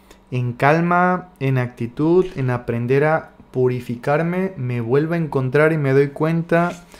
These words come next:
que mis objetivos ahora son otros, pero que debo de comprometerme con ellos, que debo de luchar por ellos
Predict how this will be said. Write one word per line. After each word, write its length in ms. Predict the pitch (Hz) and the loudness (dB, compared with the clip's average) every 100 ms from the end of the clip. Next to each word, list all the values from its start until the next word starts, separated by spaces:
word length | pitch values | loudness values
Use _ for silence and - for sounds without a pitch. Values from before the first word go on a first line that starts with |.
| - - - - - | -18 -18 -18 -20 -12
que 120 | - 151 | -4 -2
mis 260 | 160 143 | 0 0
objetivos 760 | 156 - 131 156 160 165 165 151 | 0 0 -4 -2 0 2 2 0
ahora 240 | 143 143 | 0 0
son 300 | 139 147 143 | -2 -4 -4
otros, 580 | - 139 135 110 104 - - | -4 -4 -2 -6 -8 -10 -6
pero 220 | 120 113 | -4 -2
que 120 | 123 | -2
debo 240 | 120 139 | 0 2
de 180 | 151 143 | 2 0
comprometerme 840 | 135 127 120 117 117 104 139 151 143 | -2 -4 -2 -4 -4 -4 -2 -2 -4
con 200 | 120 123 | -4 -2
ellos, 420 | 123 110 117 - | -2 -4 -8 -10
que 160 | - | -6
debo 280 | 120 127 139 | 0 2 4
de 200 | 143 143 135 | 4 2 0
luchar 560 | 127 120 - 147 147 | -4 -4 0 0 0
por 160 | 123 120 | 0 0
ellos 420 | 120 104 - - | 0 -2 -8 -14